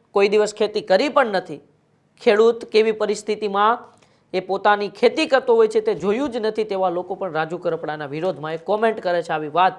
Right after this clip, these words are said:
રતનસિંહે કરી. ખેડૂતના નામે કોઈ ખોટી કોમેન્ટ ન કરે,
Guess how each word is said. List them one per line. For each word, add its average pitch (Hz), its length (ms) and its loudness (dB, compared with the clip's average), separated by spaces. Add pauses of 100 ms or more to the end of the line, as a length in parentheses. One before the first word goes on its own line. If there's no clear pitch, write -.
(480)
રતનસિંહે 196 540 2
કરી. - 240 -18 (560)
ખેડૂતના 226 420 2
નામે 220 260 2
કોઈ 226 180 4
ખોટી 233 640 -2 (340)
કોમેન્ટ 196 420 -2
ન 170 340 4
કરે, 185 320 2